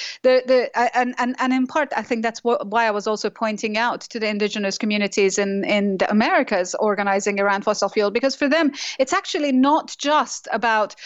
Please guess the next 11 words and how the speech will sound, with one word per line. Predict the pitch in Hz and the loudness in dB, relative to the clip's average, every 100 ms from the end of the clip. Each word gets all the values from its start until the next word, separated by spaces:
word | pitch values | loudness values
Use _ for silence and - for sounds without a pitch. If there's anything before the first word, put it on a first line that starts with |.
| - | -8
who | - 285 | -4 -2
profits, | - 277 269 175 151 - | 0 -2 2 -2 -2 -4
but | 240 | -2
it's | 226 254 | 0 0
also | 254 269 240 | 0 2 2
about | 226 196 - | 2 0 -2
actually | 233 - 226 | -4 -4 -6
stopping | 220 - 208 294 233 | -6 -2 0 0 -2
the | 202 | -4
kinds | 233 226 214 214 | -2 -2 -2 -4
of | 202 | -4